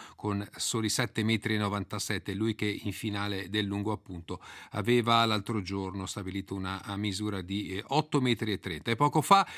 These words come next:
è arrivata anche la conferma di Ayla Del Ponte, inserita nella staffetta quattro per cento. La sprinter locarnese, inizialmente, eh, riserva,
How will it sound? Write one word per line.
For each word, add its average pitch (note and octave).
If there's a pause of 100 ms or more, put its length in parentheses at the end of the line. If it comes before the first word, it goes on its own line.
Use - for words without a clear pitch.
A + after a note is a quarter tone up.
(140)
è C#3
arrivata E3+
anche A2
la A#2
conferma F#3
di C#3+
Ayla A#2+
Del C#3
Ponte, F3
inserita C3+
nella G#2+
staffetta A2
quattro G2+
per G2+
cento. G2 (320)
La A2
sprinter B2
locarnese, C3+
inizialmente, G#2+
eh, F#2+
riserva, C#3+